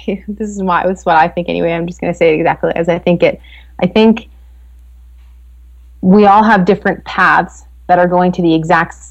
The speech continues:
same thing. So to me, it doesn't seem like two different pages of a book. It just seems like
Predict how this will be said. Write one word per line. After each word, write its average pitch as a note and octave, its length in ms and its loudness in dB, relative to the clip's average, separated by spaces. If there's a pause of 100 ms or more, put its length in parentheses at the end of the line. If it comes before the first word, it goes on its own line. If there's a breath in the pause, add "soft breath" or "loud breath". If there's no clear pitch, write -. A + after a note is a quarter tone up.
(160)
same D#3+ 200 -4
thing. D#3+ 440 -6 (540)
So - 180 -2
to A3 160 0
me, A3 160 4
it G3+ 60 2
doesn't G3 240 4
seem G3+ 340 0
like F3 320 0 (640)
two G#3 160 2
different F3+ 320 0
pages F3+ 360 2
of E3 120 2
a E3 60 2
book. E3 400 -2 (100)
It F3+ 120 -4
just F3+ 220 -2
seems F3+ 240 2
like D#3+ 260 0